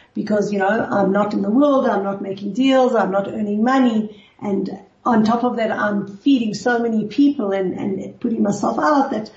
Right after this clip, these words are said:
I'm not gonna have too much." No, Abraham, Abraham was blessed by God with everything. He managed to retain his wealth, which is absolutely, um, incredible. Then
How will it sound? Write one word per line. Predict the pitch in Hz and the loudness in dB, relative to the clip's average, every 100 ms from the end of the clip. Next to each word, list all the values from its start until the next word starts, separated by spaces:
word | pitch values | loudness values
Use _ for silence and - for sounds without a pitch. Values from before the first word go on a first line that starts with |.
| - _ - | -20 _ -2
I'm | 269 | 2
not | 311 311 | 4 2
gonna | 302 277 | 2 2
have | 254 - | 2 -4
too | 254 | -8
much." | 226 214 - | -8 -8 -4
No, | 240 269 254 254 - - | 0 2 2 -2 -10 -6
Abraham, | 240 254 240 214 214 - - 233 | -2 0 -2 -2 -4 -8 -10 -4
Abraham | 233 226 226 | 0 0 2
was | 208 165 | 0 -2
blessed | 196 196 - | -2 -4 -2
by | 208 | -6
God | - 185 170 | -4 -4 -2
with | 190 | 0
everything. | 196 180 190 160 160 - - - - | 0 2 2 2 0 -4 -16 -18 -2
He | 202 | 2
managed | 202 226 240 247 - - _ _ | 4 4 4 2 0 -8 _ _
to | - 214 | 0 2
retain | 190 190 - 220 202 208 202 - - _ _ | 2 0 0 2 4 4 2 -4 -18 _ _
his | - 190 175 - - - | 0 2 2 -2 -12 -8
wealth, | 185 190 - - _ _ - | -2 0 -2 -8 _ _ -4
which | 202 - | -2 0
is | - - | -2 0
absolutely, | - - 123 104 101 - - - - _ _ _ _ _ _ _ - - | -2 -2 -2 0 0 0 0 -2 -10 _ _ _ _ _ _ _ -12 0
um, | 196 190 175 | 2 4 2
incredible. | 220 180 - 220 202 190 - - - _ _ - - - - | 0 -2 0 0 2 2 -2 -4 -12 _ _ -20 -20 -20 -12
Then | 180 277 311 311 - | 0 2 4 0 -2